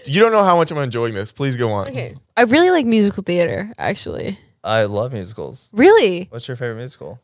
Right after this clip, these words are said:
Speaker 2: Oh, okay. That's a tough
Speaker 1: Oh, there's
Speaker 2: question.
Speaker 1: light. There's,
Speaker 3: Okay.
Speaker 1: there's some
Speaker 3: What is
Speaker 1: sparks
Speaker 3: it?
Speaker 2: Okay.
Speaker 1: here.
Speaker 2: It's gonna be a basic answer, and you can't
Speaker 3: That's
Speaker 2: judge me
Speaker 3: fine.
Speaker 2: for this.
Speaker 3: That's fine.
Speaker 2: I really like Hamilton. It was
Speaker 3: Okay.
Speaker 2: a, it, it's a good, it's a good classic.
Speaker 3: Basic answer, but, like, give me an in-depth reason why.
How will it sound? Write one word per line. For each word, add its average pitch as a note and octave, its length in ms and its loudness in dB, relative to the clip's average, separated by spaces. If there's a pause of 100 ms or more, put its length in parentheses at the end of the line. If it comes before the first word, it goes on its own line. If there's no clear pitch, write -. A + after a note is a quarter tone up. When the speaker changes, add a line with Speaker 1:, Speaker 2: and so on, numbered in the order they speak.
Speaker 2:
Oh, G3 300 4
okay. F3 320 0
That's A3+ 260 0
a A3+ 40 -12
tough A3 280 -4
Speaker 1:
Oh, F#2 160 4
there's F#2+ 160 4
Speaker 2:
question. F#2+ 100 -2
Speaker 1:
light. G2 240 2
There's, G#2+ 260 2
Speaker 3:
Okay. G#2 220 -2
Speaker 1:
there's A2 140 -2
some G#2+ 80 -8
Speaker 3:
What A#2+ 100 0
is A#2 60 -2
Speaker 1:
sparks G#2+ 260 4
Speaker 3:
it? - 20 2
Speaker 2:
Okay. F2+ 80 4
Speaker 1:
here. F2+ 180 0 (180)
Speaker 2:
It's G3+ 120 -2
gonna G#3 220 4
be C4+ 140 2
a D4+ 60 0
basic C4 360 0
answer, G3 460 2 (100)
and F3+ 160 -4
you F3+ 100 -4
can't A3 220 0
Speaker 3:
That's A3+ 160 4
Speaker 2:
judge - 80 -4
me E3 80 -4
Speaker 3:
fine. E3 100 -6
Speaker 2:
for D#3 60 -2
this. D3+ 240 -4
Speaker 3:
That's - 140 -8
fine. G2+ 340 -12
Speaker 2:
I F#3 60 0
really F3+ 420 2
like B3 160 2
Hamilton. E3 680 -2
It E3 120 2
was F3 160 0
Speaker 3:
Okay. G#2 300 -4
Speaker 2:
a, F3 340 -6
it, G#3 280 -2
it's G#4 200 2
a C#5 60 0
good, E4+ 260 -4
it's E4 140 -6
a - 20 -12
good E4+ 200 -4
classic. F3+ 600 -6 (120)
Speaker 3:
Basic C3 400 -4
answer, A2+ 420 -6
but, G#2+ 220 -2
like, F#2+ 220 -6
give G2+ 140 -8
me G2+ 120 -10
an G2 100 -8
in-depth F#2 480 -10
reason F2+ 320 -16
why. - 380 -16